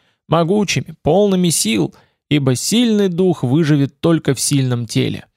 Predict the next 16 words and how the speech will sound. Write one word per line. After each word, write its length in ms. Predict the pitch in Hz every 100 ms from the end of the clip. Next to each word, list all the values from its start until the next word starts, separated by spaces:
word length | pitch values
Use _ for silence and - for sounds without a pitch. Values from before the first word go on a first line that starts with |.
| _ _ _ _ _ _
Правда, 520 | - 165 220 185 202
так 240 | 190 156 131
говорят 440 | 131 127 127 123
еретики, 580 | 127 127 147 214 - 254
но 240 | 156 226
еретики 520 | 254 226 220 214 - 240
тоже 300 | 247 254 233
христиане, 680 | 214 196 - 254 214 175 - _ _ _ _
только 240 | 240 226
другие. 480 | 208 226 151 117 151 - _ _ _ _ _ _ _ _ _
Купцы 340 | 196 196 - 247
запрягали 520 | 143 - 120 131 120
коней, 540 | - 139 180 196 170 -
готовились 680 | 131 131 180 190 127 110
ехать 300 | 131 135 117
дальше. 420 | 110 57 - -